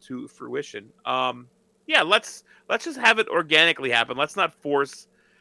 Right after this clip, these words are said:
W W E versus T N A. That's not necessary.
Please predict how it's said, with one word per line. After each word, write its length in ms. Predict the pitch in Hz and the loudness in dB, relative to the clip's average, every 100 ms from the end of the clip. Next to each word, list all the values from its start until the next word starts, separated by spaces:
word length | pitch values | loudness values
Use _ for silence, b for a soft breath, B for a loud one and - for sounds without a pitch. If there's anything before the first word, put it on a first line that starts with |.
| _ _ _ _ _ - | _ _ _ _ _ 0
W 320 | 143 147 135 | 2 2 2
W 340 | 143 135 135 | 2 0 -2
E 140 | 135 135 | -2 -2
versus 380 | 120 113 123 | -4 -8 -14
T 240 | - 139 123 | -16 -4 0
N 80 | 120 | 0
A. 80 | |
That's 280 | 113 123 - | 2 2 0
not 220 | 131 113 | -4 -4
necessary. 680 | 113 107 - - - - _ | -4 -14 -16 -20 -18 -20 _